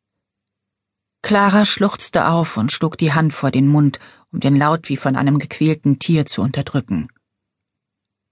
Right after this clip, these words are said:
Eleonoras und Claras Augen waren immer noch rot verquollen, als die drei Schwestern wenig später in der Stube saßen und in kleinen Schlucken heiße Milch tranken. Gleich würde der Tischler klopfen,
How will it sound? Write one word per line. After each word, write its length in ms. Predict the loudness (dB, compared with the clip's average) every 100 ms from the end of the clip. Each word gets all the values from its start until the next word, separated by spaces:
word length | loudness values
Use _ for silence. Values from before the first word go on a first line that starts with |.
| _ _ _ _ -2
Eleonoras 640 | 2 4 4 2 0 2
und 140 | 0
Claras 400 | 0 0 0 -2
Augen 380 | -2 0 2 2
waren 220 | 2 0 2
immer 200 | 2 2
noch 200 | 0 -2
rot 180 | -6 -4
verquollen, 680 | -6 -6 -2 0 2 0
als 220 | -2 -6 -6
die 100 | -4
drei 180 | -2
Schwestern 600 | -2 0 -2 0 0 2
wenig 300 | 4 2 2
später 460 | 0 -2 -2 0 -2
in 100 | 0
der 120 | -2
Stube 360 | -2 0 0 0
saßen 460 | 0 0 -2 -4 -4 -14 -20 _
und 140 | -4
in 120 | -2 -2
kleinen 340 | 0 2 2
Schlucken 480 | 0 -2 -2 -2 0
heiße 280 | -2 0 2
Milch 280 | 2 0
tranken. 500 | -4 -4 -4 -6 -10 -12 _ _ _ _ _ _ _ -2
Gleich 440 | 0 0 -2 -4
würde 180 | -2 0
der 120 | -2
Tischler 380 | -2 -4 -2 -4
klopfen, 520 | -4 -6 -2 0